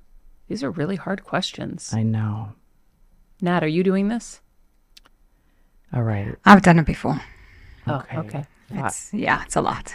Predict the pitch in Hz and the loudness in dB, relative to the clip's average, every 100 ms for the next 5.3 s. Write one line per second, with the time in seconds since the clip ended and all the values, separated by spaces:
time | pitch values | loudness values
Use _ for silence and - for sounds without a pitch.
0 | - 117 - 110 107 101 - - - - | -4 -4 -2 -4 -4 -8 -12 -18 -20 -20
1 | - - - - - _ _ - 139 120 | -20 -20 -20 -20 -20 _ _ 4 6 6
2 | 110 104 - - _ _ - 143 165 156 | 4 0 -10 -20 _ _ 4 8 10 10
3 | 156 170 196 196 190 165 156 156 143 156 | 10 10 10 10 8 8 8 8 8 6
4 | 147 139 123 156 151 147 143 - 180 151 | 6 6 6 6 8 6 4 0 0 2
5 | 139 143 - | 4 2 0